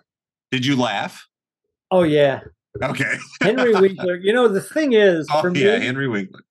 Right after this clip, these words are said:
Speaker 1: <laughs>
Speaker 2: for me, the best part of this movie was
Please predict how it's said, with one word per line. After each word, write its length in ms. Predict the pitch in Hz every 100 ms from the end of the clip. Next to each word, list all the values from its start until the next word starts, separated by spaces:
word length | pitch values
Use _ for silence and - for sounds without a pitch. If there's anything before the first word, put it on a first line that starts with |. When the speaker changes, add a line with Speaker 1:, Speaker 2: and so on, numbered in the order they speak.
| _ _
Speaker 1:
<laughs> 280 | - - -
Speaker 2:
for 100 | 196
me, 320 | 226 226 202
the 160 | 156
best 340 | 151 190 190 -
part 160 | 196
of 60 | 180
this 140 | 175 170
movie 480 | 180 156 147 143 - _ _
was 400 | 147 143 127 -